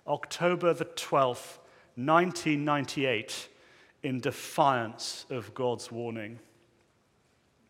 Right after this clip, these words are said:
The monument was banned by local zoning, but nevertheless, they went ahead and put it on their website, a virtual memorial to Matthew Shepard, which depicts him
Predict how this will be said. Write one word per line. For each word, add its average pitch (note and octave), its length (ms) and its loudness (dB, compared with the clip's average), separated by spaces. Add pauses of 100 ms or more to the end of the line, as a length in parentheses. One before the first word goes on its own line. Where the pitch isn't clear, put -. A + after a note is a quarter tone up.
(520)
The C#3+ 80 -6
monument F3+ 360 8
was C#3 140 -2
banned C#3+ 800 6
by B2 200 4
local C3+ 400 0
zoning, A#2 600 -2 (400)
but D3+ 120 -10
nevertheless, D#3 680 2 (440)
they C3+ 100 -2
went D#3 240 2
ahead D3 460 2
and A#2+ 160 -4
put D#3+ 140 -4
it D3+ 80 0
on D3 100 2
their D3 140 2
website, A#2+ 760 -2 (760)
a C#3+ 160 2
virtual C3+ 800 2
memorial A#2 680 -2 (340)
to C3+ 100 -4
Matthew C#3+ 340 0
Shepard, A#2 520 -4 (1080)
which C3 240 -8
depicts - 600 -4
him G#2+ 340 -10